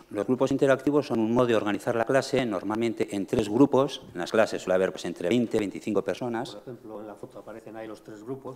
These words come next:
Speaker 2: ¿no?
Speaker 1: Ajá.
Speaker 2: Un, un grupo está haciendo la lectura dialógica, el otro está trabajando sobre esa lectura y el tercer grupo está digitalizando, eh, lo que ha trabajado en el segundo grupo.
Speaker 1: Ujú. Sí, entonces, eh, los tres grupos estos,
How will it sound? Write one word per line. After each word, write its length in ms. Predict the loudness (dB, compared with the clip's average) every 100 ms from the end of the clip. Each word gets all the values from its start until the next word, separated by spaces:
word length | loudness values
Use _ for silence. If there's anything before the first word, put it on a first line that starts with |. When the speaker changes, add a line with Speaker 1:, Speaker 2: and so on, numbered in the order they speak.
| -14
Speaker 2:
¿no? 140 | -20 _ _ -8
Speaker 1:
Ajá. 200 | -4 -4 -8 -14
Speaker 2:
Un, 140 | -14 -14 _ _ -14
un 120 | -8
grupo 360 | -8 -4 -4
está 220 | -4 -8 -8
haciendo 260 | -6 -4
la 100 | -2
lectura 360 | -2 -4 -4 -2
dialógica, 720 | -2 -2 -2 -4 -4 -2 -2
el 60 | -4
otro 180 | -6
está 240 | -10 -10 -8
trabajando 540 | -6 -6 -4 -6 -6
sobre 300 | -6 -8 -8
esa 120 | -6
lectura 480 | -6 -6 -6 -6 -6 -10 -20 -12
y 60 | -8
el 80 | -4
tercer 340 | -6 -2 -2
grupo 260 | -2 0 -2
está 320 | 2 2 2
digitalizando, 840 | -2 -10 -6 -6 -4 -4 -2 -6 -8 _ _ -18
eh, 120 | -12 -10 -12 -16 -18 -18 -20 -20 _ -8
lo 120 | -6 -2
que 100 | 0
ha 60 |
trabajado 340 | 2 2 2 -2
en 80 |
el 80 | -2
segundo 400 | -6 -12 -12 -12
grupo. 300 | -16 -18 -18 _ _ -14
Speaker 1:
Ujú. 200 | -12 -14 _ _ _ _ _ _ -18 -16 -20 -20 -10
Sí, 200 | -10 -6
entonces, 600 | -4 -2 0 4 4 2
eh, 560 | 0 2 4 2 2 0
los 180 | 2 2
tres 160 | 2 4
grupos 340 | 4 4 2
estos, 380 | -2 2 -2